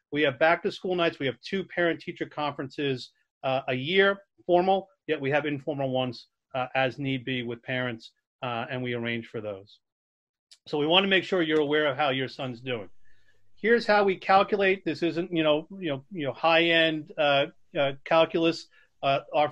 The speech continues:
fir-, all our quarters are worth four, uh, twenty percent, uh, and our midterm exam and final exams are worth, uh, ten percent each. So that gets you to a hundred percent. We do give full semester grades,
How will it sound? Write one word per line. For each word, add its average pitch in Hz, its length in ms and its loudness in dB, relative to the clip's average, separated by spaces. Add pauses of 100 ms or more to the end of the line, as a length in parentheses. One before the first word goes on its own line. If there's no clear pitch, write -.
(100)
fir-, - 200 0
all 202 220 6
our 226 120 8
quarters 208 420 2
are 165 100 0
worth 160 360 2
four, 185 240 0
uh, 156 60 -2 (180)
twenty 190 320 0
percent, 190 540 -2 (720)
uh, 139 300 0
and 147 140 0
our 147 100 0
midterm 175 420 0
exam 165 560 -2 (240)
and 143 180 -6
final 160 300 2
exams 139 440 -2
are 135 80 -2
worth, 139 440 2 (140)
uh, 127 180 0
ten 160 240 -4
percent 139 420 -4
each. 120 360 -10 (160)
So - 140 -6
that 151 200 4
gets 151 220 0
you 143 80 -2
to 143 160 -4
a 127 60 -4
hundred 123 240 -4
percent. 113 400 -8 (320)
We 139 100 -4
do 165 320 4
give 160 400 2 (200)
full 165 200 4
semester 165 480 0
grades, 151 480 0